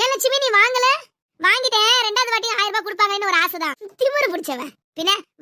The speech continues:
வாங்கிட்டா எப்படி வந்து வா வான்னு கூப்பிடுவேன்? இது முந்திரி திராட்சையில ஒண்ணுமே இல்லையாமேக்கா, சர்க்கரையும் அரிசி அப்புறம் ஆயிரம் ரூபாய் பணமும் தராங்களாம். அதான் ஆயிரம் ரூபாய் பணம் தராங்களே, அதுலயே முந்திரி திராட்சைலாம் வாங்கிக்க. <laughs> ஆமா, அதுக்கு தான் ஆயிரம் ரூபாய் தராங்க, அதுலயே முந்திரி திராட்சைலாம் வாங்கிக்கணும்.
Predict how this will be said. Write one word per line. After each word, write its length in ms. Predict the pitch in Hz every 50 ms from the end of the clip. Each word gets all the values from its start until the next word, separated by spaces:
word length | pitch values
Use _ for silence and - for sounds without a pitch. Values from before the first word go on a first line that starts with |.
| 285
வாங்கிட்டா 340 | 320 392 494 508 466 427 494 453 403
எப்படி 160 | 349 415 427 392
வந்து 160 | 359 349 349 339
வா 60 | 330 339 339
வான்னு 160 | 349 320 -
கூப்பிடுவேன்? 380 | 320 269 269 262 247 247 254 - _ _ _ _ _ - 466
இது 100 | 523 587 539 415
முந்திரி 260 | 480 508 554 571 571 571 554
திராட்சையில 400 | 480 466 466 - 508 494 494 466 427
ஒண்ணுமே 220 | 403 466 466 494 466
இல்லையாமேக்கா, 520 | 403 359 359 330 311 302 285 269 - 285 311 403 - -
சர்க்கரையும் 420 | 370 - - 440 427 440 415 381
அரிசி 280 | 349 359 - - 381 403 440 480
அப்புறம் 240 | 415 403 381 349 339
ஆயிரம் 160 | 349 370 359 359
ரூபாய் 140 | 381 370
பணமும் 300 | 339 330 339 339 349 311
தராங்களாம். 460 | 320 285 277 269 254 247 233 240 269 320 _ _ _ - -
அதான் 180 | 330 427 415
ஆயிரம் 160 | 403 427 427 466
ரூபாய் 100 | 440 440
பணம் 160 | 440 427 440
தராங்களே, 300 | 427 427 415 427 453 427
அதுலயே 200 | 403 403 427 403
முந்திரி 200 | 415 392 403 427 381
திராட்சைலாம் 320 | 403 403 403 415 415 403 392
வாங்கிக்க. 260 | 403 392 359 349 359 294 254 240 180 _ _ _ -
<laughs> 480 | - - 440 - - 494 - 523 - - 359 370
ஆமா, 160 | 403 427 392 330 - _ - - -
அதுக்கு 200 | - 381 403 403 494
தான் 120 | 508 440
ஆயிரம் 120 | 403 392
ரூபாய் 140 | 392 415 349 370
தராங்க, 220 | 349 339 311 269 254
அதுலயே 200 | 294 339 403 453
முந்திரி 180 | 370 359 381 370
திராட்சைலாம் 300 | 349 320 320 359 440 370
வாங்கிக்கணும். 380 | 339 330 311 269 269 247 247